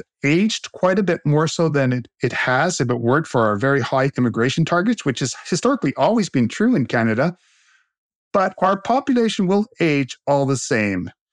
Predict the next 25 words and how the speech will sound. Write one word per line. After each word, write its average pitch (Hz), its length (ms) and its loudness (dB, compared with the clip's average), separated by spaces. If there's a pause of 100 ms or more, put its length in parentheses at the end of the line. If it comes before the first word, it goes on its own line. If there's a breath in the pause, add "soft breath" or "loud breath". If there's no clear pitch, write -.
(140)
particularly 233 680 0
if 160 80 -2
we 156 120 -2
continue 165 480 2
this 131 240 0
trajectory 143 800 -2
towards 123 460 -2
very 151 400 0
low 120 240 0
fertility. 185 680 -2
If 233 120 2
our 254 120 0
fertility 240 440 -2
rate 170 200 0
were 151 140 0
to 143 140 -4
fall 214 340 -2
below 170 300 0
one 180 420 0
in 135 140 0
Canada, 135 500 0
our 139 160 0
population 151 640 0
would 127 180 -2 (140)
age 160 420 0